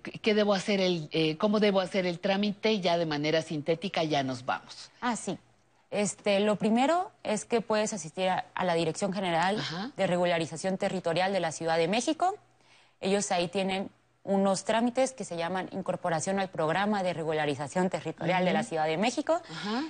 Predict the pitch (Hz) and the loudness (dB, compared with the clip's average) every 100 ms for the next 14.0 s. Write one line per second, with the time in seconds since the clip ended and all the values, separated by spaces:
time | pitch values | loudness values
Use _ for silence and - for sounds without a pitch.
0 | - - 180 165 180 190 185 180 185 185 | -6 -6 -2 -4 -2 -2 2 2 4 2
1 | 196 196 180 202 196 196 202 202 269 302 | 2 0 0 2 2 4 2 4 4 6
2 | 277 277 - - - - 190 170 185 - | 4 0 0 -16 -20 -6 -2 0 -2 -4
3 | 160 143 185 214 220 240 233 _ - 165 | -8 -6 -2 0 0 0 -2 _ -8 -4
4 | 156 175 165 - 156 151 139 - 147 147 | -2 -2 -2 -2 -6 -4 -4 -4 -4 0
5 | 180 269 285 330 - - 170 - 160 - | 4 4 4 0 -4 -2 -2 -2 -8 -8
6 | - 156 160 156 - 156 151 - _ _ | -4 -2 -2 -4 -2 -2 -2 -10 _ _
7 | _ _ - 180 170 165 - 156 - 139 | _ _ -2 0 2 0 -4 -8 -8 -8
8 | 143 - - - - 254 254 254 277 330 | -8 -10 -14 -16 -2 2 4 4 2 -2
9 | - - - _ 233 285 320 - _ - | -4 -20 -20 _ 2 2 2 -6 _ -6
10 | 185 175 185 - 190 - - - 175 185 | 0 2 0 0 -2 -2 -6 -4 -2 0
11 | 196 185 156 160 170 196 208 233 269 247 | 0 0 0 0 2 2 2 2 2 2
12 | - 233 - - _ - 185 185 180 170 | 0 -2 -4 -20 _ 0 0 0 -6 -6
13 | 185 - 165 170 214 240 247 247 285 | -6 -2 0 2 2 2 2 2 0